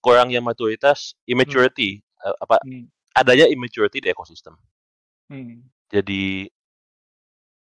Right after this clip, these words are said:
Speaker 1: masih belum berkembang, kalau misalnya anggap, kita anggap itu soal ekosistem Indonesia sebagai seorang manusia,
Speaker 2: Hmm.
Speaker 1: kita baru melewati tahap balita.
Speaker 2: Hmm.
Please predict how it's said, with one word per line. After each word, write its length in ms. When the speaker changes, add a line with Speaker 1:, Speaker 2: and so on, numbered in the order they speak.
Speaker 1:
masih 320
belum 160
berkembang, 560
kalau 320
misalnya 320
anggap, 320
kita 240
anggap 160
itu 80
soal 320
ekosistem 480
Indonesia 240
sebagai 240
seorang 240
manusia, 400
Speaker 2:
Hmm. 240
Speaker 1:
kita 240
baru 240
melewati 320
tahap 160
balita. 320
Speaker 2:
Hmm. 480